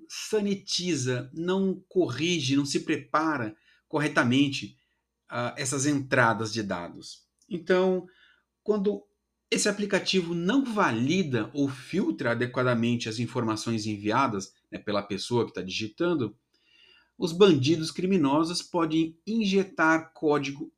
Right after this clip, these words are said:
S Q L malicioso nesses campos de entrada. E assim, eles conseguem manipular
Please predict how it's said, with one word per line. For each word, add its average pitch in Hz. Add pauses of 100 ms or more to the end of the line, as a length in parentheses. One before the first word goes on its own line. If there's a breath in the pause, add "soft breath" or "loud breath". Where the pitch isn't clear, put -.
S 180
Q -
L 143
malicioso 139 (240 soft breath)
nesses 160
campos 131
de 123
entrada. 101 (240)
E 202
assim, 202 (400 soft breath)
eles 185
conseguem 160
manipular 170